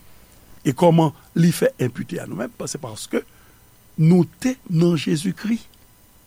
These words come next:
Et par la foi, lorsque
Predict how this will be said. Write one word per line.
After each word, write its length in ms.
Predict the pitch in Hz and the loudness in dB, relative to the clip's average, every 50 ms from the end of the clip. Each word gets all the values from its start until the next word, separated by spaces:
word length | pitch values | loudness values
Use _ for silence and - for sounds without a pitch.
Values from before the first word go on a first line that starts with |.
| _ _ _ _ _ - | _ _ _ _ _ 2
Et 140 | - 160 156 | 4 4 4
par 320 | 156 - 175 170 165 165 | 4 2 0 0 0 0
la 140 | 160 160 131 | -2 -2 -2
foi, 400 | - - - - 254 262 262 - - - - - - - _ _ | -4 -6 -8 -6 -4 -4 -6 -6 -8 -18 -20 -20 -20 -20 _ _
lorsque 500 | - 147 170 180 185 170 - - - - | -2 0 2 2 2 0 -4 -6 -2 0